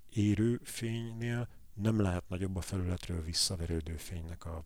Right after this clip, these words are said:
mennyisége vagy erőssége. Tehát a valóságban egy bármilyen felület, az a fénynek egy részét elnyeli, egy részét visszaveri. És az a lépés, hogy ezt megoldották, és, és valós, ö,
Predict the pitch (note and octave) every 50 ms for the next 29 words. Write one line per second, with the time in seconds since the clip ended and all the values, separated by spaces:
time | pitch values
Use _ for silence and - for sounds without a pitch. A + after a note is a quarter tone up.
0 | - - - F2+ F2 F2 E2+ D#2+ - - F2 E2 E2+ E2+ E2 E2 E2+ E2 D#2+ D#2
1 | D2+ - - - F2 D#2+ - - - - - - - - - - - - - -
2 | - - - - - - - F#2 - - F#2+ G#2 C3 C3+ C#3 C3 - - C3 B2
3 | A#2 A2 A2 A2+ A2 G#2+ - - - - - - - - A2+ G#2 G2 F#2+ G2 G2+
4 | A#2 A2+ G#2+ G2+ F#2+ F2+ E2 - - B2+ A#2+ B2 A#2+ A2+ G#2+ - - F2+ F2+ -
5 | - A2 G2 F2+ F2 - - E2 E2 F2+ F2 - - - - - - C3 C#3 C3
6 | B2 A2+ A2+ G#2+ - - - - - G2+ F2+ F#2+ F#2 F2 - - G2 - - F#2
7 | F2 - - G2 F2 F2+ F2 - - - - - - - - - - - - -
8 | - - - A2+ B2+ E3 D#3 A#2+ B2 B2+ - A2+ G2 - - F#2 F2 D#2+ - -
9 | - G2+ G2+ G2 G#2+ G#2+ A2 A#2 B2 A#2+ - - - C#3+ D3+ D#3+ - - - -
10 | - - - - - - - - - - - F#2+ F2 F2 F2+ F2 - - - -
11 | - - - - - - - - - - - - - - - - - - - -
12 | - - - B2+ G#2 F#2 F#2 F#2 F#2+ G#2+ A2+ A#2 A2 G#2+ G2+ G#2 G2+ - - -
13 | - G2 F2+ F2+ F2+ F2+ F2